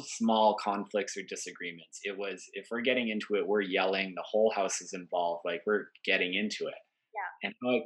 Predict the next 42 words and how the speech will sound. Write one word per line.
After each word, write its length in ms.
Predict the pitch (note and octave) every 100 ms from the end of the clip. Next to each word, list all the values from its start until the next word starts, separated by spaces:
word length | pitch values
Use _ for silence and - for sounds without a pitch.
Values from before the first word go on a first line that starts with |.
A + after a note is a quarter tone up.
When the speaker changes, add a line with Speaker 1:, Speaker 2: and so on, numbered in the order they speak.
| -
Speaker 1:
carried 220 | A2+ A2
that 140 | G#2
into 160 | G2 F#2+
my 160 | F2 E2+
life 400 | A2+ G3 C#3 - _
is 160 | G2+ F#2
I 140 | F#2 F2+
thought 220 | F#2+ F#2+ - - - _ _
if 100 | G#2 G#2
I 120 | G#2
was 200 | G2+ G2 G#2
ever 480 | G2+ G2+ G2 G2 G2 - -
to, 60 |
you 960 | F#2+ F2 E2 - _ - - _ _ G2
know, 260 | F2+ E2 - -
get 200 | G#2 G2
into 260 | A2 A2+
a 60 | F#2+
conflict 680 | - F#2+ F2+ - F2+ - - - -
with 200 | G2 F#2
somebody, 680 | - F#2+ F#2+ G#2 B2 - - -
that's 260 | G#2 -
where 80 | G#2+
it's 100 | G2
gonna 200 | G2+ F#2+
go. 200 | F2 E2 - - _ _ _ -
And 160 | A3
Speaker 2:
Mm. 40 | A2
Speaker 1:
subconsciously, 720 | D#3+ - B3+ C4+ F#3+ - E2
I 180 | F#2+ G2+
think, 260 | - G#2+ -
like, 160 | F#2+ -
"Okay, 300 | A2+ - F#3
well, 240 | A2+ G2+ G2
we're 140 | G#2 A2
gonna 160 | A#2+
have, 340 | A2+ G#2 G#2 G#2
like, 180 | F#2+ F#2+
<laughs> 40 | -
you 160 | A2
know, 280 | A#2+ B2+ C3 -
an 120 | -